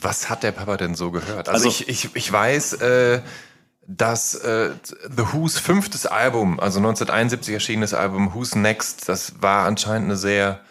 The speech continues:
Speaker 1: sehr wichtige Platte von deinem Vater. Und das ist auch, ist das auch eine, die bei dir hängen geblieben ist, oder?
Speaker 2: Also definitiv am meisten von,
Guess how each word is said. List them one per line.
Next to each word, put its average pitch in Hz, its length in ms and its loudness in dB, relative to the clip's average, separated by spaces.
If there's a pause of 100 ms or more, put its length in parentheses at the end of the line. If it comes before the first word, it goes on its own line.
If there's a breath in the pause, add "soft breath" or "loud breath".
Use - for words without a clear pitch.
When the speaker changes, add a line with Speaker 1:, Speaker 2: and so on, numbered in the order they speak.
(240 soft breath)
Speaker 1:
sehr 98 260 -2
wichtige 92 460 -2
Platte - 320 -4
von - 180 -2
deinem 85 440 0
Vater. 95 400 0
Und 110 80 0
das 98 160 0
ist - 160 -6
auch, - 320 -2
ist - 180 -6
das 110 160 0
auch 110 160 0
eine, 110 240 -2
die 104 160 -6
bei 104 140 2
dir 113 320 -4
hängen 139 280 -2
geblieben 143 460 -6
ist, 143 160 -4
oder? 95 400 2
Speaker 2:
Also 120 240 0 (320)
definitiv 135 720 2
am 101 220 4
meisten 110 440 0
von, 131 480 0